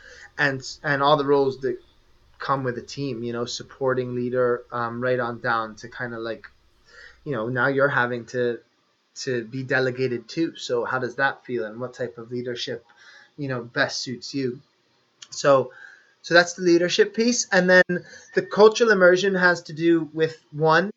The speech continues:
we're a community-based program, which is different than the trend,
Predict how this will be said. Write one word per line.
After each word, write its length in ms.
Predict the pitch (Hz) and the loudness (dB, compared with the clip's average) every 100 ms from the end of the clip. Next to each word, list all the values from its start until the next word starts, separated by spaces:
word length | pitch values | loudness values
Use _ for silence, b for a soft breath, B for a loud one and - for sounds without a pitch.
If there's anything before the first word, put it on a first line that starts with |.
| 233 | -4
we're 200 | 196 160 | 4 4
a 40 | |
community-based 840 | 147 156 160 170 165 139 143 139 - | 2 -6 -4 -4 -2 0 0 -2 -6
program, 540 | 143 139 127 113 98 90 _ _ _ _ _ _ _ | -2 -2 -2 -6 -8 -16 _ _ _ _ _ _ _
which 240 | 143 147 156 | -8 -6 -6
is 100 | 131 | 0
different 480 | 190 190 202 180 | 0 0 0 0
than 200 | 175 165 | 0 0
the 80 | 151 | 0
trend, 480 | 139 - 143 143 135 | -6 -4 -4 -4 -6